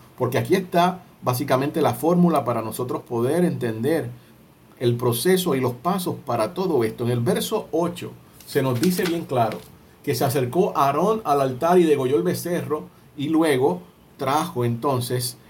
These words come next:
expiación para él mismo y para toda la congregación, o sea, para todo Israel. Antes de que nosotros podamos ver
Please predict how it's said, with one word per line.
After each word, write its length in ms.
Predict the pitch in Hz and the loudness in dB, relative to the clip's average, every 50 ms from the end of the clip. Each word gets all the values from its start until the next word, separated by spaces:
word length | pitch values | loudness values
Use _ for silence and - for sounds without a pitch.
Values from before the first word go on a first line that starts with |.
| - - | -8 -4
expiación 760 | 131 127 - - - 147 135 120 - - 165 175 202 202 180 | -4 -4 -4 -2 0 0 0 0 0 0 0 0 0 0 0
para 300 | - 120 110 110 117 127 | 2 2 2 4 4 4
él 200 | 151 185 214 208 | 4 2 2 2
mismo 480 | 185 175 170 170 - 185 180 175 - - | 2 2 2 2 2 0 -2 -2 -2 -6
y 100 | - 120 117 | -8 -8 -4
para 320 | 120 110 110 104 104 101 | -4 -4 -4 -4 -6 -6
toda 300 | 123 127 147 175 185 175 | -6 -6 -4 -2 -2 -2
la 160 | 147 131 120 | -2 -4 -6
congregación, 760 | 123 107 104 98 92 92 82 85 - - 101 98 101 101 98 | -8 -10 -8 -6 -6 -6 -6 -6 -8 -8 -4 -4 -2 -2 -2
o 60 | 92 | -4
sea, 160 | 90 - 95 | -4 -4 -2
para 240 | 90 101 95 92 90 | -2 -2 -4 -4 -4
todo 220 | - 120 127 151 147 | -2 0 0 0 0
Israel. 420 | 120 95 92 87 85 87 87 87 - - - - - - - - - - - - | -2 -4 -4 -4 -4 -4 -6 -6 -8 -12 -18 -20 -20 -20 -20 -20 -20 -20 -10 0
Antes 280 | - 156 180 175 320 285 | 0 0 2 2 0 2
de 140 | 233 208 175 | 2 2 2
que 100 | 160 139 | 4 2
nosotros 360 | 139 123 120 131 131 196 190 180 | 2 0 0 -2 -2 -2 -4 0
podamos 440 | 156 127 117 120 - 170 175 147 120 - - | 2 2 4 4 4 4 2 0 0 -4 -4
ver 300 | 127 123 117 95 90 | -2 0 0 -2 -4